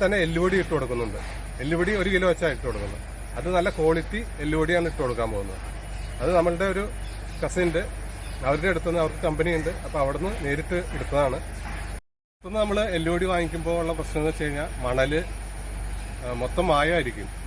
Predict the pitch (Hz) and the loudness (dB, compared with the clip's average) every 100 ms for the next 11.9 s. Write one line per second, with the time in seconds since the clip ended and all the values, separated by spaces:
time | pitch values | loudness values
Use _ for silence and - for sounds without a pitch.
0 | - - 131 139 135 139 143 139 - - | -8 -4 0 0 0 -2 -2 -4 -6 -6
1 | - - 127 123 120 117 117 107 - - | -6 -2 0 0 0 -2 -4 -6 -6 -6
2 | - - 139 143 160 156 151 135 143 139 | -2 0 0 2 2 2 -2 -2 -2 -4
3 | - - - - - 127 123 123 123 - | -6 -6 -8 -8 -8 -4 -4 -4 -4 -6
4 | - - - 135 127 151 143 139 - 135 | -6 -6 -4 -2 2 2 2 -2 -4 -4
5 | 127 127 127 123 - 123 117 117 - - | -2 -2 -2 -2 -2 -2 -2 -4 -6 -8
6 | - - - 120 151 139 147 175 170 185 | -8 -8 -6 -4 0 2 4 2 0 -2
7 | - 156 156 156 143 135 139 185 - 160 | -2 -2 0 -2 -2 -2 -2 -4 -2 0
8 | 147 143 185 180 196 202 - - - - | 0 0 0 0 -2 -6 -8 -8 -6 -6
9 | - - 123 143 147 156 185 180 156 - | -4 -2 0 2 2 2 0 0 -2 -2
10 | 165 170 139 - 156 - - - - - | 0 2 2 -2 -6 -6 -8 -8 -8 -8
11 | - 123 139 190 165 143 117 101 95 | -4 -2 0 2 2 4 0 -2 -6